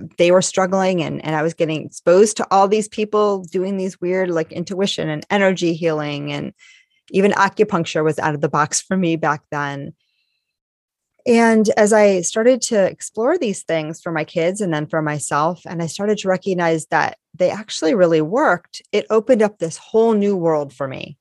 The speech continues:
this whole new world of spirituality and intuition, 'cause I wasn't raised with any of that stuff. And the other thing that people kept saying was, they're like, "You're so intuitive, you're so intuitive, you need to do something with it." And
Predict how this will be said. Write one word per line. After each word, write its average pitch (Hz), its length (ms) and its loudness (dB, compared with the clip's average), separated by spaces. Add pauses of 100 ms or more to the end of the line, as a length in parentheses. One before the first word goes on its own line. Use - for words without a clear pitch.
this 143 140 -8
whole 196 180 4
new 202 160 2
world 180 300 4
of 151 80 -2
spirituality 185 880 2
and 143 100 -4
intuition, 180 500 -2
'cause - 140 -12
I 185 140 -2
wasn't 262 260 -4
raised 165 300 0
with 151 120 -12
any 135 220 -10
of 135 80 -8
that - 240 -4
stuff. - 380 -8 (1000)
And 220 180 4
the 226 120 4
other 277 200 4 (220)
thing 226 180 2
that 214 280 0
people 214 260 -4
kept 208 240 -4
saying 247 300 -2
was, 190 160 -2
they're 180 120 0
like, 180 220 0
"You're 185 100 -2
so 185 220 -2
intuitive, 202 500 0
you're 175 100 -2
so 190 200 -6
intuitive, 202 480 -4
you 175 100 -6
need 180 180 -6
to 180 100 -10
do 190 160 -4
something 147 440 -4
with 139 220 -4
it." 131 300 -4 (1300)
And 247 400 0